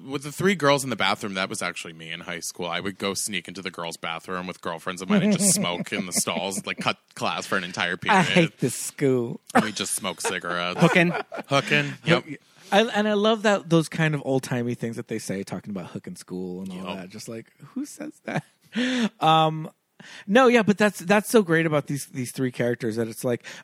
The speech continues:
Speaker 2: okay, it starts off and it's like, yeah, they're bad girls. Maybe Dawn Davenport is eating a meatball sandwich in the middle of class, and maybe they're hooking and talking about how they want the school to catch on fire and all that.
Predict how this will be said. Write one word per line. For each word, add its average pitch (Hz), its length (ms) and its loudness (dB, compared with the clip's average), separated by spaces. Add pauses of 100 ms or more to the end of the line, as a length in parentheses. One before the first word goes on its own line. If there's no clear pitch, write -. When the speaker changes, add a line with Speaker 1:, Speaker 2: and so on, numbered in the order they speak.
Speaker 2:
okay, 170 360 6
it 135 200 -2
starts 214 320 2
off 165 200 4
and 165 60 -4
it's - 80 -6
like, 139 160 -2
yeah, 165 220 4
they're 175 160 4
bad 147 320 4
girls. 139 460 2
Maybe 131 280 -2
Dawn 143 220 -2
Davenport 135 460 0
is 127 100 -4
eating 131 180 -6
a 135 60 -2
meatball 135 340 0
sandwich 123 380 -8
in 123 80 -8
the 117 60 -8
middle 117 200 -6
of 123 60 -10
class, 110 460 -8
and 113 120 -12 (360)
maybe 135 280 2
they're 151 160 6
hooking 139 480 4
and 131 120 -6
talking 127 260 -2
about 127 220 -2
how 135 100 2
they 123 100 2
want 123 200 -2
the 135 60 -6
school 117 280 -4
to 117 100 -6
catch 117 200 -6
on 110 100 -6
fire 110 420 -4
and 104 80 -10
all 98 120 -10
that. 98 260 -10